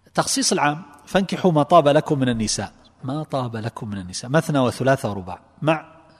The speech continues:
"حرمت عليكم أمهاتكم وبناتكم وأخواتكم" إلى آخره، فهذه مخصصة للعموم في قوله: "ما طاب لكم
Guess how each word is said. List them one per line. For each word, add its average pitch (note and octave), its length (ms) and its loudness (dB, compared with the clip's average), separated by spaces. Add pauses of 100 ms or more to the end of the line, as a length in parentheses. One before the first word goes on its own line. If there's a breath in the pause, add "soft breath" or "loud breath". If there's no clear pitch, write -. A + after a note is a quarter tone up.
(360 soft breath)
"حرمت B2+ 420 -2
عليكم A#2 300 -2
أمهاتكم A#2 680 -4
وبناتكم A#2 680 -2
وأخواتكم" A#2 720 -4
إلى B2+ 180 -4
آخره، - 320 -12
فهذه C#3 220 -2
مخصصة C3 580 -2 (500 soft breath)
للعموم C3+ 400 0
في B2 120 -6
قوله: C3 300 0
"ما A2+ 160 0
طاب A#2+ 260 2
لكم A#2 380 -2